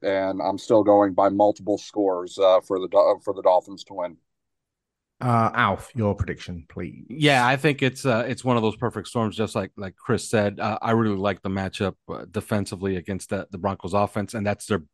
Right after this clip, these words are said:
Speaker 3: better unit. So when their better unit has a, has a deficiency against your scheme, that bodes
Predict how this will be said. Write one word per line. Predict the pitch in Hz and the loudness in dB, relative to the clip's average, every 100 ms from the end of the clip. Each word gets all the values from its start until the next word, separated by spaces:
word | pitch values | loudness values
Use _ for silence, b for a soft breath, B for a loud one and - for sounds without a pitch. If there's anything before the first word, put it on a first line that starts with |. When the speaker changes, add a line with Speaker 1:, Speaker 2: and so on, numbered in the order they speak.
| - | 0
Speaker 3:
better | 113 107 | 2 2
unit. | 95 104 117 107 _ _ _ _ _ | 2 2 0 -2 _ _ _ _ _
So | - 110 | -6 -2
when | 98 101 | 0 2
their | 123 | 2
better | 101 120 113 | 4 2 4
unit | 110 117 117 | 2 2 -2
has | - 107 95 | -6 -6 -6
a, | 98 95 90 87 - _ - | -4 -4 -6 -10 -16 _ -10
has | 110 92 | -6 -6
a | 95 90 85 | -6 -8 -10
deficiency | 90 104 127 120 117 123 120 | -10 -2 0 0 -2 -2 -4
against | 95 107 101 - | -2 -4 -4 -4
your | 110 113 | -2 -2
scheme, | - - 120 131 147 135 _ _ _ _ _ _ _ _ 90 | -4 -2 0 2 0 -6 _ _ _ _ _ _ _ _ -2
that | 123 135 95 | 0 0 0
bodes | 120 120 117 107 | 4 6 4 0